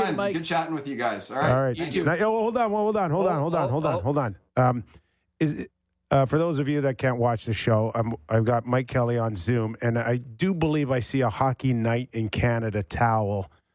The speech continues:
Speaker 3: on your shelf. And I don't ever recall Scott Oat interviewing you
Speaker 2: <laughs>
Speaker 3: at all. Is
Speaker 1: Well,
Speaker 3: that
Speaker 1: I'll give you the quick story on that one,
Speaker 3: I can't
Speaker 1: because
Speaker 3: remember.
Speaker 1: I earned it.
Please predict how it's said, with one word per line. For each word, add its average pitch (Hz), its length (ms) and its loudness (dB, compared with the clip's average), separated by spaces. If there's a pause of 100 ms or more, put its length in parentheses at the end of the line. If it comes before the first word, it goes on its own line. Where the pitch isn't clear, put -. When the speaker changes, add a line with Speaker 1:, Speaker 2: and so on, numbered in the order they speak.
(460)
Speaker 3:
on 117 200 4
your 113 160 0
shelf. 117 420 -2
And 123 140 0
I 180 240 0 (180)
don't 214 240 2
ever 180 240 0
recall 156 420 2
Scott 139 320 2
Oat 139 200 0 (160)
interviewing 113 580 0
you 101 260 0 (100)
Speaker 2:
<laughs> - 100 -10
Speaker 3:
at 202 500 2
all. 156 400 0 (1600)
Is 135 100 6
Speaker 1:
Well, 160 100 6
Speaker 3:
that - 140 -6 (100)
Speaker 1:
I'll 135 140 -4
give - 140 -2
you 165 100 2
the - 120 -10 (160)
quick 156 200 -8
story 147 360 -6
on 117 120 -4
that 101 180 -4
one, 90 120 -2
Speaker 3:
I 135 60 4
can't 156 200 2
Speaker 1:
because 156 100 0
Speaker 3:
remember. 156 320 -2
Speaker 1:
I 151 60 -4
earned 123 100 -12
it. - 200 -18